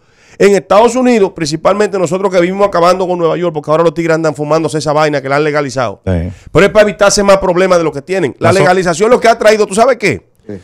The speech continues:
Speaker 1: Que ese grupo de tigres ociosos ya no estén huyéndole a los policías y que los recintos, los precintos no estén llenos de gente y las cárceles no estén llenas de gente manteniéndola sin na-, sin nada que hacer. Entonces, ¿qué pasa?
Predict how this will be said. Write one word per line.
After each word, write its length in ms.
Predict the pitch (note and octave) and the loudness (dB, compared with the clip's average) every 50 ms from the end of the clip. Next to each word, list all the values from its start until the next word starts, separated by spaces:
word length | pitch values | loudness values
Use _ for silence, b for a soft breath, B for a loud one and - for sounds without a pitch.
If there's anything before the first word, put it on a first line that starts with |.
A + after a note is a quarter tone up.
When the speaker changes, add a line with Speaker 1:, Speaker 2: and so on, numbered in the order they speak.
| B B B B B _ | B B B B B _
Speaker 1:
Que 120 | - F3+ G#3 | -4 -2 0
ese 160 | G#3 C4 B3 | 0 0 0
grupo 280 | A3+ C4 C4 G#3 B3 B3 | 0 0 0 2 2 4
de 120 | B3 A#3 | 4 2
tigres 300 | A#3+ A#3+ A#3+ A3 A3+ A3 | 0 -2 -2 0 0 0
ociosos 380 | G#3 - - G3+ G#3 F3+ - F#3 E3 | 0 0 -2 -2 -2 -2 -2 -2 -2
ya 100 | F3 F3+ | -2 -2
no 60 | G3 | -2
estén 160 | F#3+ G3+ G3 | -2 -4 -4
huyéndole 380 | F#3+ F#3+ E3 F#3 F#3 F#3 F3+ F3 | -2 -2 -2 -2 -2 -2 -2 -2
a 20 | |
los 100 | F3+ E3+ | -2 -4
policías 380 | - E3+ D#3+ D3+ C#3+ E3 E3 D3+ | -4 -4 -6 -6 -4 -2 -2 -2
y 40 | D3 | -2
que 100 | D#3 D#3 | 0 0
los 120 | D#3+ D3+ | 0 0
recintos, 460 | D#3+ D3+ - - G3+ G3+ D#3+ F3 E3+ - | 0 -2 -4 -6 -6 -6 -4 -6 -6 -2
los 140 | D#3 D#3+ D#3+ | -2 -2 -2
precintos 460 | D#3+ D#3+ D3 - G#3 G3 F3+ F3+ F3 | -2 -4 -6 -6 -6 -6 -4 -4 -4
no 60 | F3+ | -4
estén 180 | F3 F3+ E3+ E3 | -4 -4 -4 -4
llenos 200 | E3+ F3 F3 D#3+ | -2 -2 -2 -2
de 80 | D#3 B2+ | -2 -2
gente 280 | D#3 E3 D#3 C#3+ - | -2 -2 -4 -4 -4
y 60 | D3 C#3+ | -6 -6
las 100 | C3+ B2+ | -4 -2
cárceles 300 | - E3+ F#3+ D#3 E3 D#3 | -2 -2 -2 0 -2 -4
no 20 | |
estén 140 | D3+ D#3 D#3 | -4 -4 -4
llenas 140 | D#3 D3+ D3 | -4 -2 0
de 60 | C#3+ | 0
gente 220 | D3+ D3 - D3 | -2 -2 -2 -4
manteniéndola 580 | C#3+ C#3 B2 C#3+ C3 C3+ C#3+ C#3+ C3+ B2+ B2 B2 b b b b - | -4 -4 -4 -6 -6 -4 -4 -4 -4 -4 -8 -10 b b b b -12
sin 240 | - D#3 E3 D#3+ | -8 -6 -4 0
na-, 200 | D#3 D#3+ E3+ E3 | 0 0 0 0
sin 200 | - - E3 D3+ C#3 | -2 -4 -4 0 2
nada 220 | D3 E3 E3+ E3 - | 2 2 2 2 0
que 100 | - C3 | -2 -4
hacer. 380 | G#2+ - - B2 G#2+ F2 D2+ _ _ _ _ b b b b b b b b | -6 -4 -4 -6 -6 -6 -8 _ _ _ _ b b b b b b b b
Entonces, 380 | - F#3 - A#3+ G#3+ G3+ F3+ - - | -4 0 2 2 2 2 0 -4 -2
¿qué 160 | - D4 C4+ | 0 0 0
pasa? 580 | - - - E3 D#3 C#3+ B2 - - F2 C2 | 0 2 2 2 4 2 2 -2 -6 -12 -16